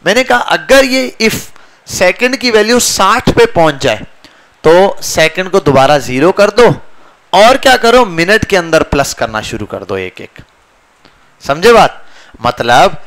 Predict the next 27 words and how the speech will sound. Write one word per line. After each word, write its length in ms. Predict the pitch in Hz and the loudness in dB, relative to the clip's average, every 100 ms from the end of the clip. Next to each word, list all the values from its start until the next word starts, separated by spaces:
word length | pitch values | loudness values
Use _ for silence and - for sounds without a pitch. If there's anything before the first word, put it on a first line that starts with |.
| - - | -20 -10
जैसे 380 | 123 123 - 165 | -4 -2 0 0
ही 640 | 151 127 131 139 170 214 247 _ _ - | 0 -2 -2 0 -2 -2 -8 _ _ -10
सिक्सटी 500 | - 156 - 208 208 | -6 -4 -4 -4 0
पे 160 | 226 220 | 0 0
पहुंचे 420 | 180 165 190 262 269 | 0 0 2 2 2
ये, 180 | 226 131 - - _ _ _ - | 2 -2 -8 -20 _ _ _ -4
इसको 180 | - 214 | 0 2
खुद 220 | - - | 2 2
को 100 | 240 | 2
तो 120 | 240 | 2
ज़ीरो 260 | 196 226 269 | 2 2 4
कर 160 | 233 160 | 4 2
दो, 140 | 135 | 2
लेकिन 300 | 127 143 180 | 0 -4 -2
जो 120 | 180 | -2
minute 380 | 147 143 190 202 | 0 -2 0 0
है 60 | 202 | 0
उसके 200 | 180 185 | 0 -2
अंदर 200 | 170 156 | -2 0
एक 200 | 143 - | -2 -2
plus 200 | 127 - | -6 -6
कर 160 | 113 101 | -8 -8
दो। 100 | 101 | -6
minute 320 | 127 151 165 | -4 -2 -2
बिल्कुल 260 | 156 160 156 147 | -2 -2 -4 0
पाँच 220 | 147 156 | -2 -2
था, 200 | 131 | -6